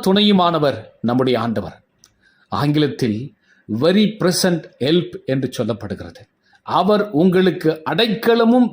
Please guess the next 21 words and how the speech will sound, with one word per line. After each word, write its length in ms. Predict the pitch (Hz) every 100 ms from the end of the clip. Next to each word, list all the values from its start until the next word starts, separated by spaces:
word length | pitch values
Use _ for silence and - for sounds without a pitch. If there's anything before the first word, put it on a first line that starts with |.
| 131
பலனும், 580 | 170 214 240 254 254 -
ஆபத்து 580 | 147 208 254 247 220 226
காலத்தில் 680 | - 220 226 196 262 254 -
உடனுக்குடன் 840 | 175 254 339 339 247 294 269 220 - -
உதவி 400 | 117 196 330 311 -
செய்யக்கூடியவருமாக 1040 | 277 247 202 240 226 214 202 202 180 160 120 -
அவர் 260 | 139 135 123
இருப்பார். 540 | 123 - - 87 - _ _ - _ _ _ _ _ _ _ _ _ _ _ _ _ _ _
உங்களுடைய 240 | 107 107
தனிப்பட்ட 500 | 104 127 135 131 127
வாழ்க்கையில 600 | 120 107 107 - 110 104 90 - _ _
நீங்க 240 | 107 107
சந்திக்கிற 580 | 113 127 123 131 127 131
பிரச்சனைக்கு 680 | 107 107 101 123 107 104 92 - _ _
உடனுக்குடன் 920 | - 110 117 117 107 - 117 113 113 -
அவர் 260 | 95 101 90
பதில் 320 | 80 120 107
கொடுப்பார். 520 | - 95 - 87 - - _ -
உங்களுடைய 320 | - 123 143
குடும்ப 380 | - 170 190 165
வாழ்க்கையிலே 600 | 147 143 - 143 123 98